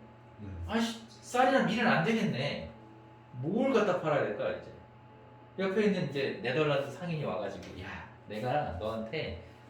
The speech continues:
Speaker 2: 어? 이거 씨앗을 줄 테니까 네가 한번 키워봐. 그럼 내가 너한테 돈을 줄게. 어때? 할래?"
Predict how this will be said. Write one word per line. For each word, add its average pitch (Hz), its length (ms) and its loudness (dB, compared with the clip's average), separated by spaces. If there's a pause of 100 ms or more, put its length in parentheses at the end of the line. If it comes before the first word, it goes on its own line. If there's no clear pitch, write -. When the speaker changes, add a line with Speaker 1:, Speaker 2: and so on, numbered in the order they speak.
(100)
Speaker 2:
어? 214 200 -4 (720)
이거 107 180 0
씨앗을 214 380 0
줄 - 100 -6
테니까 107 320 -4
네가 92 220 -4
한번 90 300 -6
키워봐. - 240 -8 (160)
그럼 107 120 -6
내가 104 200 -4
너한테 85 260 -6
돈을 95 260 -6
줄게. - 140 -12 (920)
어때? 113 220 -12 (1120)
할래?" 143 220 -8